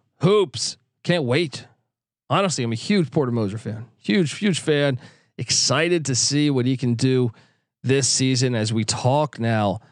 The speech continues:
the conference play starting in January. So we, we basically evaluated all of the two thousand twenty-two part of the schedule. I have them with one more loss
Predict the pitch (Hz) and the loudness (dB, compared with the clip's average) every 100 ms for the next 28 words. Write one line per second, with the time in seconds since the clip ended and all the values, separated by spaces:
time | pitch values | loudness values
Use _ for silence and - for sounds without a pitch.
0 | _ _ _ - 113 107 - 120 143 147 | _ _ _ -2 0 0 0 0 0 0
1 | 123 - 127 127 123 110 - _ _ _ | -4 -2 0 2 0 -2 -6 _ _ _
2 | _ - - 127 143 147 139 131 120 127 | _ -6 0 2 2 0 0 2 2 0
3 | 131 113 95 - 117 127 131 131 143 147 | 0 0 0 0 2 2 2 2 0 0
4 | 151 131 135 135 135 135 131 123 - 123 | 0 2 0 0 2 2 0 -2 -2 0
5 | 139 139 123 - 156 139 123 127 120 139 | 0 0 0 0 0 0 -2 -2 -4 -2
6 | 127 117 208 202 180 151 147 - 156 147 | -2 0 0 2 0 0 -2 0 0 0
7 | 151 147 - _ _ _ - 120 147 151 | 0 -2 -6 _ _ _ -4 0 0 0
8 | 151 151 139 131 151 185 196 196 196 196 | 0 0 0 0 0 2 2 2 2 2
9 | 196 156 139 - - | 2 0 -2 -4 -6